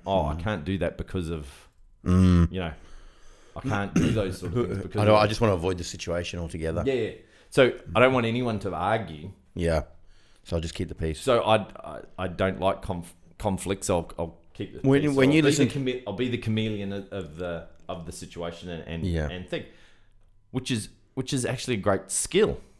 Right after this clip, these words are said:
Speaker 2: Yeah. I think that's something you could do as well.
Speaker 1: Yeah. You, you blend in and you go, "Well, all right, well, I'm gonna lean into that more
Speaker 2: Yeah.
Speaker 1: than going"
Speaker 2: Yeah, rather than being abrasive and
Speaker 1: Yeah.
Speaker 2: going, "Nah, it's like
Speaker 1: Nah.
Speaker 2: this."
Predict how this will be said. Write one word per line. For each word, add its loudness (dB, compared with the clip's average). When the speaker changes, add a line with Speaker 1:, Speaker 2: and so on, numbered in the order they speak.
Speaker 2:
Yeah. 4
I 0
think 2
that's 2
something -2
you 0
could -6
do 0
as -4
well. -2
Speaker 1:
Yeah. -2
You, -4
you -2
blend 2
in -4
and -10
you -8
go, -4
"Well, -6
all -6
right, -4
well, -8
I'm -12
gonna -8
lean -8
into -10
that -12
more -6
Speaker 2:
Yeah. -2
Speaker 1:
than -8
going" -10
Speaker 2:
Yeah, 0
rather 6
than 4
being 4
abrasive 0
and -8
Speaker 1:
Yeah. -2
Speaker 2:
going, 0
"Nah, 4
it's -6
like -2
Speaker 1:
Nah. -2
Speaker 2:
this." -4